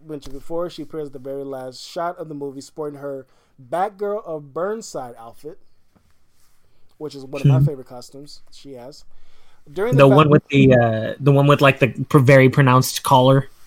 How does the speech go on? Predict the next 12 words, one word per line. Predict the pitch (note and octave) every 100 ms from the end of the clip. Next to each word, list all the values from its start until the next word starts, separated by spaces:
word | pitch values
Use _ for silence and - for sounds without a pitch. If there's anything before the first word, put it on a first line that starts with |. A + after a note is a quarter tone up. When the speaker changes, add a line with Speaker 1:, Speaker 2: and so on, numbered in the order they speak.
| -
Speaker 1:
Yeah. | D3 C3 - - - - _ _ _ _ _
Speaker 2:
Yeah, | - C3+ B2+
yeah, | A#2 A2+
that's | C#3 C#3
a | C#3+
good | B2+
one. | B2 A#2+ C3+
I |
like | B2+ A#2+
that | A#2
one. | A#2 A#2+ - - D#3
Speaker 1:
Um, | D3+ D3+ D3 C#3+ C#3 C3+ B2+